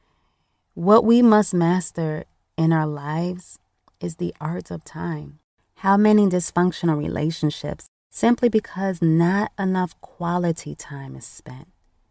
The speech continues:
If more parents would spend time with their children, if more husbands and wives would take time for each other,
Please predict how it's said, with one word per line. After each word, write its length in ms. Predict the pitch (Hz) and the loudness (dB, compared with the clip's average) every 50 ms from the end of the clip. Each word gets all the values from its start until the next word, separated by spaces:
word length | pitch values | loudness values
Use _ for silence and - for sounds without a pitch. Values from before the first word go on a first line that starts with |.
| _ _ _ _ _ _ | _ _ _ _ _ _
If 140 | 180 175 160 | -4 -2 -2
more 180 | 180 185 185 | 0 -2 -2
parents 460 | 190 - 175 175 180 185 180 175 170 | -4 -6 -6 -4 -2 0 0 0 -2
would 100 | 170 160 | -2 -6
spend 300 | - - - 170 165 165 | -8 -4 -2 0 0 0
time 240 | - - 175 170 170 | -2 -4 -4 -2 -2
with 120 | 165 160 - | -4 -4 -6
their 100 | 156 151 | -8 -10
children, 520 | - - - 160 165 165 - 156 156 151 | -10 -10 -6 -4 -4 -4 -2 -4 -4 -4
if 160 | 151 151 - | -4 -6 -4
more 420 | 165 165 160 165 165 165 160 160 160 - _ _ _ _ _ _ _ | -2 -2 0 2 2 2 0 -2 -4 -8 _ _ _ _ _ _ _
husbands 560 | - 190 190 185 170 190 185 180 180 170 - | 0 2 2 2 0 0 2 2 2 2 2
and 140 | 160 156 151 | 0 0 2
wives 360 | 156 160 175 185 185 175 165 | 0 0 0 0 -2 -2 -4
would 100 | 170 165 | -6 -4
take 220 | - 170 156 156 | -2 -2 -2 -2
time 280 | - - 170 170 190 - | -4 -6 -6 -6 -6 -6
for 140 | - - 147 | -8 -10 -10
each 200 | 139 135 - - | -10 -10 -10 -10
other, 380 | 143 143 - - - - 160 | -10 -8 -8 -10 -12 -12 -14